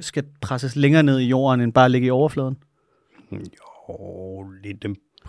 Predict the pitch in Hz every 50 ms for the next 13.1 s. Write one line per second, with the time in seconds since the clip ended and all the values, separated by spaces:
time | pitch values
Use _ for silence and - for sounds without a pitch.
0 | - - - - 147 151 151 156 160 170 175 175 170 160 147 127 - - - 117
1 | 113 - - 117 113 107 98 - 104 101 104 101 101 95 92 - _ _ - 107
2 | 101 - - 104 101 98 - 98 92 87 98 110 101 95 101 95 95 98 110 -
3 | _ - - - - - - - - - - - 110 92 104 117 117 110 104 -
4 | - 110 160 156 - 160 165 170 180 - - - - _ _ _ _ _ - 104
5 | - - 113 95 90 95 107 110 104 95 82 87 98 - - - - - 135 117
6 | 113 101 98 98 110 113 113 120 113 110 101 92 - - 113 113 110 110 107 110
7 | 107 104 104 98 92 90 104 107 - 131 120 104 98 98 98 95 - - 160 165
8 | 156 143 - - - 143 131 - - - - 107 107 - - _ _ - - _
9 | _ _ _ - - - _ - 110 101 - 131 131 135 135 139 143 - - 104
10 | 104 113 117 - 123 120 113 104 - - - - _ _ _ _ _ _ _ _
11 | _ _ _ _ _ _ - 95 90 104 95 104 101 95 - - - 104 101 98
12 | - - - 78 82 - - - 110 - - 98 82 - 95 98 - - 104 98
13 | -